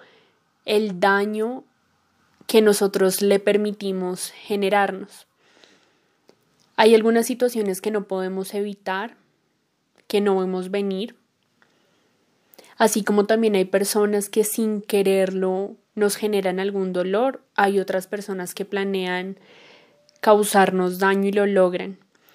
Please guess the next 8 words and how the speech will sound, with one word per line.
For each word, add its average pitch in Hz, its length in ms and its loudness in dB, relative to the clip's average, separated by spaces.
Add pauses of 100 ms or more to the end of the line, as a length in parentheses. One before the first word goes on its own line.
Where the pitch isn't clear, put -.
(280)
Pero 220 200 2
finalmente 208 800 -2
nosotros, 202 720 -2
como 202 320 -2
dueños 196 480 0
de 202 80 -2
nuestra 208 440 -4
vida, 196 460 -4